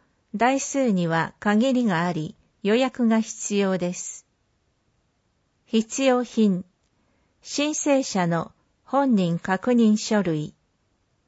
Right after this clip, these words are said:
五の七、災害時のストーマ装具保管。二十四ページ。窓口は障害福祉課です。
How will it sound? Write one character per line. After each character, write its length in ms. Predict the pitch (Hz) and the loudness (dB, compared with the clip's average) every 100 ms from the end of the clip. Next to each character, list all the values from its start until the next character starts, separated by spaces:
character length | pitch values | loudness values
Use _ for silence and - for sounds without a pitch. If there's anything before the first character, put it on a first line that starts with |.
| _ _ _ _ _ _ _ _ _ _ _ _ _ _ _ _ _ _ _ _ _ - | _ _ _ _ _ _ _ _ _ _ _ _ _ _ _ _ _ _ _ _ _ 2
五 160 | 294 | 2
の 200 | 254 196 | 4 0
七、 420 | 190 220 190 - - _ _ _ _ _ _ _ | 2 2 0 -4 -12 _ _ _ _ _ _ _
災 340 | - 262 311 | -4 0 0
害 240 | 294 320 247 | 2 0 0
時 180 | 208 180 | -2 -4
の 240 | 175 - _ | -4 -8 _
ス 140 | - | -6
ト 200 | 302 302 | 0 0
ー 20 | |
マ 160 | 277 226 | 0 -4
装 320 | - 302 247 | 0 2 2
具 120 | 202 | 0
保 200 | 180 180 | -6 -8
管。 380 | - 202 180 170 - _ _ _ _ _ _ _ _ _ _ _ - | -4 -4 -4 -6 -14 _ _ _ _ _ _ _ _ _ _ _ -4
二 160 | 262 | -2
十 280 | 285 208 175 | -2 -2 -2
四 300 | 160 202 226 | 0 2 2
ペ 260 | - 214 180 | 0 -2 -2
ー 40 | |
ジ。 260 | 143 143 - _ _ _ _ _ _ _ _ _ _ _ _ _ _ _ | -4 -10 -12 _ _ _ _ _ _ _ _ _ _ _ _ _ _ _
窓 280 | 240 254 285 | 0 0 0
口 320 | 233 - 175 | -4 -8 -6
は 240 | 175 175 - | -6 -6 -10
障 320 | - 240 269 | -6 -2 0
害 200 | 269 233 | 0 -2
福 240 | 226 - 220 | -4 -6 -8
祉 160 | - | -6
課 160 | - 202 | -8 -6
で 160 | 185 185 | -6 -8
す。 280 | - - | -14 -20